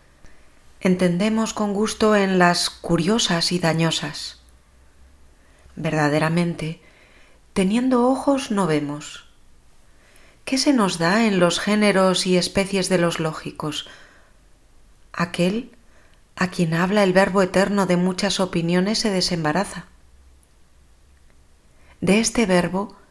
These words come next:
salen todas las cosas,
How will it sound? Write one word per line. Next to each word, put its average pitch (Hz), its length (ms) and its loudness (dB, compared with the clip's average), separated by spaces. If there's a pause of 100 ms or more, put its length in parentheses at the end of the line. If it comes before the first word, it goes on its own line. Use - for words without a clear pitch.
(640)
salen 240 800 0
todas 208 420 2
las 185 240 -4
cosas, - 720 -8